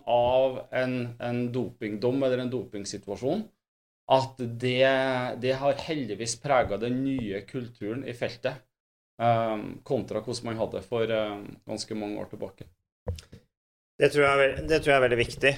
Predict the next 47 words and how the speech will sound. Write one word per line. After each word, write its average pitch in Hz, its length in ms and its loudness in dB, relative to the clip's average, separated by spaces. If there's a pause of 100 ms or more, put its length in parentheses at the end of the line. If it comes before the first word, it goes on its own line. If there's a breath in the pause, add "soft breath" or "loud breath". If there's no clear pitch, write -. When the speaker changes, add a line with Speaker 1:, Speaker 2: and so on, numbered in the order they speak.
(140)
Speaker 2:
eh, 131 220 4
det 117 140 6
Jens 110 260 4
sier 110 160 4
der, 131 220 6
og 120 100 0
det 123 80 6
så 113 300 6
vi 110 100 6
også 113 220 2
en 107 100 -4
periode 107 460 4 (100)
med 101 400 2
de 107 80 -6
største - 240 -2
skandalene, 101 640 2
at, - 160 -8
eh, 104 160 4
store 101 240 2
selskaper 101 480 0
begynte 101 240 -2
å - 20 -18
trekke - 220 -4
seg - 160 2
ut 95 260 -8
av 110 60 2
sporten. - 480 -4
Eh, 123 320 0
og 113 80 4
det 110 80 6
er 101 60 2
jo - 100 -4
først - 180 -2
da 95 160 0
det 117 140 -4
begynner 95 340 0
å 101 80 2
skje 98 300 -2
noe, 113 160 -6
når 113 240 -6
penga 101 380 0 (260)
forsvinner, 120 480 0
da 107 160 4
tar 104 160 2
man 104 160 0
tak, 95 320 0
da. 117 80 -2